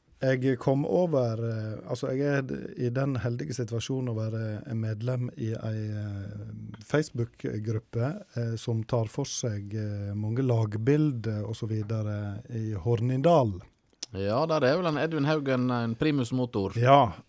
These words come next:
Speaker 1: og jeg mener det var han som også la ut det jeg skal ta for meg nå. Altså, der ble jo lagt ut, eh, lagbilder fra,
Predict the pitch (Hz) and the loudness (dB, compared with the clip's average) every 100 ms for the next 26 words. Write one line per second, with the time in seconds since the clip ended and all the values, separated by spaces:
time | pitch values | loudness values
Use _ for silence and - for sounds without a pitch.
0 | - 127 127 135 127 127 123 127 131 151 | 0 2 2 2 0 0 0 2 2 2
1 | 127 117 139 143 131 - - - 107 107 | 2 0 0 -2 -2 -6 -12 -6 -2 -2
2 | 143 131 123 113 104 107 120 120 - 120 | -2 -4 -2 -4 -4 -2 -2 -2 -2 0
3 | 120 117 120 117 - 110 104 101 - 113 | 2 0 -2 -4 -8 -6 -4 -4 -6 0
4 | 123 120 110 113 104 101 123 135 131 139 | 0 2 0 0 -2 -2 4 4 6 6
5 | 127 120 135 123 - 135 117 113 113 113 | 4 4 0 -2 -4 -6 -4 -6 -8 -12
6 | 135 123 113 110 120 123 110 104 113 | -6 -2 -2 0 -2 -2 -4 -4 -6